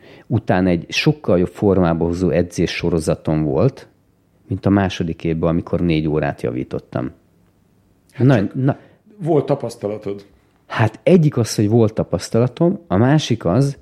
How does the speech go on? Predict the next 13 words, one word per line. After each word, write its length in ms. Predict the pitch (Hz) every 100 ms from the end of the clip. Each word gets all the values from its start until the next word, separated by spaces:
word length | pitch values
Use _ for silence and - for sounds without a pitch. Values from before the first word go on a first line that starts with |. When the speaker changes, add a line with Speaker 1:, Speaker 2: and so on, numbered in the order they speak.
| _ - -
Speaker 1:
hogy 180 | - 87
az 140 | 92
első 480 | 120 135 131 - 85
előtt 380 | 95 123 135 -
én 340 | - 95 92 101 - - -
valahol 440 | 104 131 95 87
borzasztó 520 | 85 87 - - -
fáradt 400 | 73 78 73 73
voltam 300 | - 71 73
fejben. 480 | 73 - 73 73 - - - _
Kétezer-kilenctől 1200 | - 175 127 95 85 - - 131 98 - 82 73 - - _
kétezer-tizenkettőig, 1600 | - 127 - 98 92 76 - 85 78 73 - - - 101 156 160 -
a 260 | 78 -